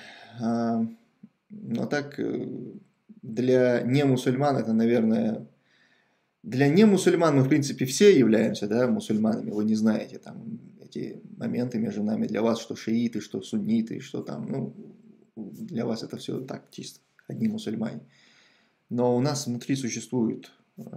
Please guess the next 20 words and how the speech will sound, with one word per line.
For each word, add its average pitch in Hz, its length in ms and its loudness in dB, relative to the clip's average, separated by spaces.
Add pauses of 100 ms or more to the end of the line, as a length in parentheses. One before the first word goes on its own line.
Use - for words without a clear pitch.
очень - 280 -8
серьёзные 113 560 -4
разногласия, 113 640 -6
деления. 107 460 -4
Некоторые, 110 800 -6 (180)
некоторых 113 420 -6
вообще - 260 -8
не 107 100 -4
считают 135 460 -6
мусульманами, 113 680 -4 (360)
сами 107 300 -4
мусульмане, 110 580 -4
поэтому 107 420 -6
тут 117 200 -12
всё 117 180 -2
не 110 100 0
так 107 240 -6
просто, - 340 -6 (180)
дорогие 110 320 -14
друзья. - 300 -14